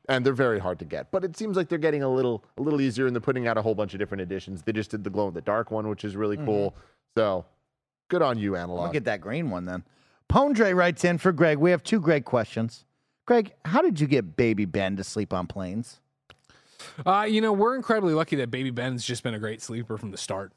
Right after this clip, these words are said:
Speaker 3: You know, it was, we learned really early on, I'm talking within the first two months, maybe three months, whatever. But, I mean, I'm probably two months, honestly, of to not talk to other parents about sleep.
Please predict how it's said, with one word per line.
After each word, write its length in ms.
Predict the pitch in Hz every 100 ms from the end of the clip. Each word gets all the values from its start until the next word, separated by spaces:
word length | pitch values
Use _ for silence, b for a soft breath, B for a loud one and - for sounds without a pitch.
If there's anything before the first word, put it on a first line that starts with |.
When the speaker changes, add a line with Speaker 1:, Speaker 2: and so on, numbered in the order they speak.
| _
Speaker 3:
You 80 | 123
know, 200 | 120 110
it 80 | 120
was, 140 | 131
we 160 | 127 143
learned 280 | 151 151 131
really 260 | 143 139
early 320 | 131 135 135 123
on, 220 | 120 113
I'm 80 | 113
talking 240 | 127 127
within 240 | 117 120
the 60 | 107
first 480 | - 110 107 - - _ _ _ _ _ _ _ _ _ _ _ _ _ _ -
two 200 | - 131
months, 280 | 110 101 -
maybe 200 | 104 107
three 260 | - 98 98
months, 280 | 92 92
whatever. 320 | 95 98 92 92
But, 140 | 107
I 60 | 107
mean, 160 | 139
I'm 100 | 165
probably 220 | 233 330 -
two 180 | 147
months, 200 | 170 104
honestly, 320 | 113 135 - 110 B B -
of 120 | 123
to 100 | -
not 240 | 151 151 -
talk 200 | 143 135
to 80 |
other 100 | 113
parents 300 | 107 117 113
about 240 | 104 101 98
sleep. 300 | 95 82